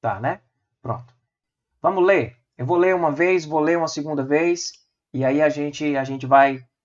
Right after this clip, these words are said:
é, depois compartilhando as coisas que Deus falou, falou com a gente, tá certo? Vamos lá, segundo Coríntios um, de um a onze. Paulo, apóstolo de Cristo Jesus, pela vontade de Deus,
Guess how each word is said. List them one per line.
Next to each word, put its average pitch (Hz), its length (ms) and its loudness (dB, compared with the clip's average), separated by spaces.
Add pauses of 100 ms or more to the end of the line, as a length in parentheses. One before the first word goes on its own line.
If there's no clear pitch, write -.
(160)
é, 131 100 -8
depois 127 300 -6
compartilhando 127 580 -2
as 123 100 -4
coisas 123 320 -6
que 127 100 -8
Deus 123 240 -4
falou, 120 540 -4
falou 117 280 -4
com 123 60 -10
a 113 60 -4
gente, 92 300 -16
tá - 100 -14
certo? 156 360 0
Vamos 139 220 -6
lá, 92 100 -10
segundo 135 280 -12
Coríntios 131 420 -8
um, 156 220 -8 (500)
de 131 180 -4
um 139 240 -4 (300)
a 131 160 -2
onze. 101 480 -8 (920)
Paulo, 190 500 4 (400)
apóstolo 156 600 2
de 143 100 -6
Cristo 135 340 -4
Jesus, 123 580 -4
pela 123 220 -2
vontade 120 440 0
de 117 120 -8
Deus, 131 640 -6